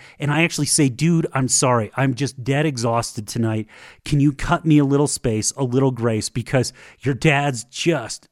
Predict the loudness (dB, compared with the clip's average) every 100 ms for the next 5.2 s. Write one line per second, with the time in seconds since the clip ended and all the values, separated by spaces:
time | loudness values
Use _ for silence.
0 | _ -20 -10 -2 0 4 2 2 -2 -8
1 | -2 0 0 -2 -8 -20 -20 _ -4 0
2 | 0 2 0 0 0 2 2 -2 -4 2
3 | 2 2 0 0 -2 -2 -2 -2 -4 -10
4 | -6 2 4 6 4 2 2 4 2 4
5 | 2 2